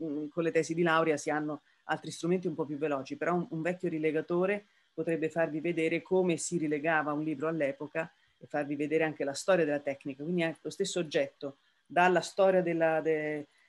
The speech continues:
de-, ecco, da, dall'italiano alla tecnologia può davvero farvi lavorare su molti,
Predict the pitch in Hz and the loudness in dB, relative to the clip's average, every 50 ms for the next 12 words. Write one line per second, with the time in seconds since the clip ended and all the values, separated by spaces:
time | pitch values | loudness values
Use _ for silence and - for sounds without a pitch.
0 | _ _ _ - 113 123 110 98 101 107 101 76 101 98 98 - 113 113 131 - | _ _ _ -18 -16 -14 -12 -12 -12 -12 -12 -12 -14 -16 -16 -16 -16 -18 -18 -20
1 | - - _ _ _ _ _ _ _ _ _ _ _ _ - 131 - - - 143 | -20 -20 _ _ _ _ _ _ _ _ _ _ _ _ -12 -12 -12 -14 -18 -20
2 | 143 147 143 151 160 185 175 175 185 185 185 190 180 190 185 190 196 202 190 185 | -20 -18 -14 0 2 4 4 6 6 4 4 6 4 4 4 6 6 6 6 6
3 | 175 170 165 165 165 165 - 180 175 - 175 175 175 185 175 160 180 190 196 185 | 6 6 4 4 2 2 0 -2 -2 0 2 4 4 4 2 2 2 4 6 4
4 | 175 151 - - _ _ _ _ _ _ - 180 180 175 180 170 151 143 165 180 | 4 2 -2 -8 _ _ _ _ _ _ 2 2 2 4 2 0 0 2 2 4
5 | 202 202 185 180 - 165 160 160 156 165 156 156 147 156 160 156 156 156 160 160 | 4 4 2 2 2 2 2 2 0 0 -2 0 -2 0 0 2 4 4 2 2
6 | 147 - - 151 151 160 180 190 180 180 - - 139 131 131 | 0 -2 -6 -6 -2 2 2 2 2 0 -6 -10 -12 -12 -12